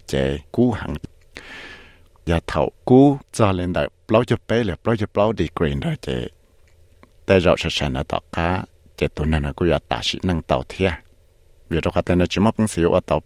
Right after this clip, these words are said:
ba là ya, nếu lúc lại ở chỉ ta hậu lệ, là ya nếu lúc chỉ tê không ra chỉ nó ở chỉ ta hậu lệ, vì lúc chỉ cú sọ hàng.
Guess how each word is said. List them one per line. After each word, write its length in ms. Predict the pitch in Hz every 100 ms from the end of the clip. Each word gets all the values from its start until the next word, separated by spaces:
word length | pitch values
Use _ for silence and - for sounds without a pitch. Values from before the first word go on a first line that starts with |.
| -
ba 240 | 85 85
là 160 | 76 76
ya, 320 | 87 85 76 - _ - - - - -
nếu 140 | 90
lúc 200 | 104 123
lại 100 | 87 -
ở 80 | 85
chỉ 120 | - -
ta 120 | 76
hậu 220 | - 92
lệ, 200 | 87 80 - _ _ _ _
là 200 | 87 78 80
ya 100 | 90
nếu 160 | 80
lúc 140 | 90 120
chỉ 420 | - 73 73 80 - -
tê 140 | 95 -
không 220 | - 82
ra 120 | 82
chỉ 180 | - 73
nó 100 | 69 -
ở 80 | 73
chỉ 120 | 76
ta 120 | - -
hậu 200 | - 85
lệ, 200 | 82 - - -
vì 260 | - 85 76 - -
lúc 160 | 110 -
chỉ 140 | -
cú 180 | - 107
sọ 220 | - - -
hàng. 200 | -